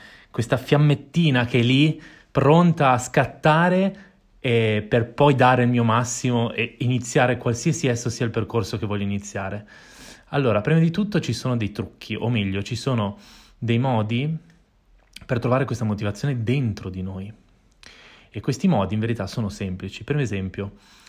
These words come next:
uno dei modi per cui, con cui potete, eh, diciamo, motivarvi è farvi delle domande che siano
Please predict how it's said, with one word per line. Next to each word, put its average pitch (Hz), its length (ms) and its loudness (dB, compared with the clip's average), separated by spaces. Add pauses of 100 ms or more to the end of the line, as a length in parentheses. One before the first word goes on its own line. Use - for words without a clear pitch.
(260)
uno 165 180 2
dei 123 120 2
modi 107 360 0
per 110 200 -4
cui, 110 500 -4
con 104 160 -6
cui 104 400 0 (220)
potete, 104 640 -4 (340)
eh, 101 640 -4
diciamo, 107 420 -4
motivarvi 104 920 -4 (480)
è 151 100 0
farvi 135 320 0
delle 117 160 0
domande 113 480 -2
che 127 120 -12
siano 101 540 -6